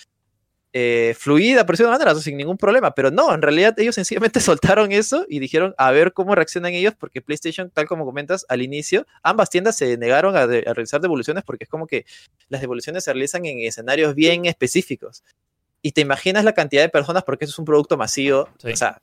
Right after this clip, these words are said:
Speaker 1: que han recibido, o sea, me imagino que esperarán devoluciones, ¿cuánto? Ya, cien al, cien al mes, pues, por decirlo de una manera, pues, ¿no?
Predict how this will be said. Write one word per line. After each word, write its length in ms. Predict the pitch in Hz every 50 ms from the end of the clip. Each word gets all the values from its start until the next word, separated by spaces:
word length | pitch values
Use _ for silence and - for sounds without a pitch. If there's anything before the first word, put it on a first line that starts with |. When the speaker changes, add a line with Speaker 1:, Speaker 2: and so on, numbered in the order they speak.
| _ _
Speaker 1:
que 100 | - 147
han 120 | 151 160
recibido, 420 | 160 170 170 - 156 143 156 160 139
o 20 |
sea, 140 | 131 127 113
me 80 | 117 123
imagino 320 | 120 117 - 160 170 180
que 200 | - 156 123 - _ _ _ _ _ _ _ _ _ _ _ _ _ -
esperarán 720 | 135 127 - 147 139 135 131 135 147 160 170 180 185 175
devoluciones, 580 | 165 147 135 127 123 123 - 156 165 175 165
¿cuánto? 500 | - 160 143 127 107 113 110 110 107 107 _ - - - - _ _ _ _ _ -
Ya, 200 | 143 143 135 120 - - - - - - _ _ _ _ - -
cien 340 | - 196 208 214 214 208 196
al, 220 | 185 185 185 175
cien 220 | - - 202 214 208
al 120 | 190 180
mes, 180 | 190 185 165 -
pues, 300 | - 123 120 - - - _
por 100 | - 127
decirlo 180 | 123 160 165
de 40 | 160
una 100 | 151 147
manera, 220 | 143 139 120 110 110
pues, 120 | 117 120
¿no? 180 | 135 151 208